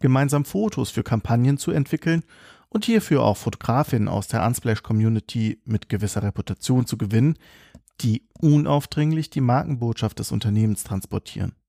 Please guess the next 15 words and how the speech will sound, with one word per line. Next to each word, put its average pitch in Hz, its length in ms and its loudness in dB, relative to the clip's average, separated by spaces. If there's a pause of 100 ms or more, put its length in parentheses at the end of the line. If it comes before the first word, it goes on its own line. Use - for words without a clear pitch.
(840)
Unaufdringlich 131 680 2
heißt 107 300 0
also 110 300 -4
auch, 123 480 0 (640)
es 190 140 2
ist 214 180 -4
für 170 160 0
die 135 100 2
Rezipierenden 123 960 0
nicht 165 360 4
mehr 113 180 2
als 104 220 -4
Werbung 113 420 2
zu 104 140 -6
erkennen. 101 540 -4